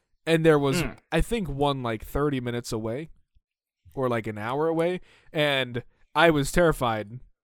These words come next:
Speaker 1: <laughs> and, um,
Speaker 2: <laughs>
Speaker 1: 'cause, yeah, 'cause I was like, "Oh, great, here I," and it wasn't even, like,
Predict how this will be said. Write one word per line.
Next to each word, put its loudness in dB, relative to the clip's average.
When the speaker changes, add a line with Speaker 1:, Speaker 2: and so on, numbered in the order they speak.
Speaker 1:
<laughs> -8
and, 2
um, 0
Speaker 2:
<laughs> -14
Speaker 1:
'cause, -4
yeah, -2
'cause -4
I 0
was -4
like, -8
"Oh, 0
great, -2
here -2
I," 0
and 0
it 2
wasn't 4
even, -2
like, 0